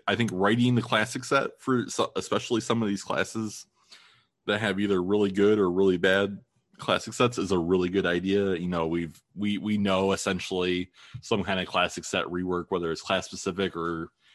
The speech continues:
the set as a whole, is coming at some point, um,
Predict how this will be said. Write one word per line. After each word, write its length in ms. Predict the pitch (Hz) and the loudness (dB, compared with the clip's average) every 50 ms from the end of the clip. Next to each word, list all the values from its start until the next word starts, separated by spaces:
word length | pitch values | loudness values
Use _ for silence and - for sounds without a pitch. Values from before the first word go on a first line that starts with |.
| _ _ _ _ | _ _ _ _
the 140 | 92 92 90 | -6 -6 -6
set 200 | - - 107 101 | -4 -2 -2 -2
as 160 | 101 92 80 | -2 -2 -2
a 80 | 87 80 | -4 -6
whole, 480 | - - 107 101 98 101 98 92 95 - - | -4 -4 -4 -2 0 0 -2 -2 -4 -8 -10
is 100 | 90 - | -10 -8
coming 420 | - - 113 107 107 104 104 101 | -4 -2 -2 0 0 0 0 0
at 120 | 104 87 - | -2 -4 -4
some 200 | - 101 101 101 98 | -4 -2 -2 -2 -2
point, 380 | - 110 104 101 98 98 - _ _ _ _ - | -2 -2 0 0 0 -2 -4 _ _ _ _ -6
um, 500 | 85 87 87 87 85 82 80 80 82 80 | -4 -2 0 0 -2 -2 -4 -6 -8 -10